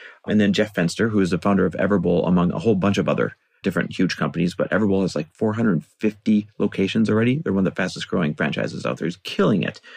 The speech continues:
And then, of course, we had Daniela Monet, and she's the famous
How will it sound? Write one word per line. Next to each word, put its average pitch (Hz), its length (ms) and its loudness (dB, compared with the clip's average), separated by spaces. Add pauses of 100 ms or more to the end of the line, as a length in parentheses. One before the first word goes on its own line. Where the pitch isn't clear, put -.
(500)
And 101 340 4
then, 95 80 2
of 95 80 0
course, 101 180 -2
we 101 60 2
had 90 120 2
Daniela 92 400 2
Monet, 92 440 2 (480)
and 85 180 -2
she's 92 200 0
the 85 100 -4
famous 85 260 0